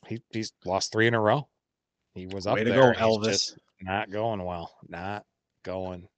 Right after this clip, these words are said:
Speaker 1: well. <laughs> Ramey's just waiting for the good stuff where he looks good.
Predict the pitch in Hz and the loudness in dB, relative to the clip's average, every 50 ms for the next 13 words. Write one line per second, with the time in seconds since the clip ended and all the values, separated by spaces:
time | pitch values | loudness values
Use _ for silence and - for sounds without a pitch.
0 | _ _ _ _ - - 160 78 73 71 71 - _ _ _ _ _ _ _ _ | _ _ _ _ -16 -14 -12 -12 -12 -12 -14 -16 _ _ _ _ _ _ _ _
1 | _ _ _ _ _ _ _ _ _ _ _ _ _ - 131 - _ _ 156 - | _ _ _ _ _ _ _ _ _ _ _ _ _ -12 -12 -12 _ _ -14 -14
2 | - _ _ _ - - _ _ _ - - _ _ _ _ _ _ _ _ _ | -14 _ _ _ -20 -20 _ _ _ -20 -20 _ _ _ _ _ _ _ _ _
3 | - _ - 139 147 165 - - - - - _ - 101 101 95 90 87 _ _ | -20 _ -14 -6 -6 -6 -6 -6 -16 -20 -20 _ -16 -16 -16 -16 -18 -20 _ _
4 | _ 104 110 110 107 107 101 - 107 95 - - 98 92 90 85 - - 90 82 | _ 6 6 8 8 6 2 2 -2 -4 0 0 -2 -2 -2 -6 -8 -8 -6 -6
5 | 85 80 90 87 80 - - - 90 85 87 - - 85 87 92 87 82 82 80 | -8 -8 -8 -8 -6 -8 -8 -6 -6 -8 -8 -8 -10 -10 -8 -8 -8 -8 -10 -12
6 | - - - - 85 85 85 | -12 -16 -12 -10 -8 -8 -8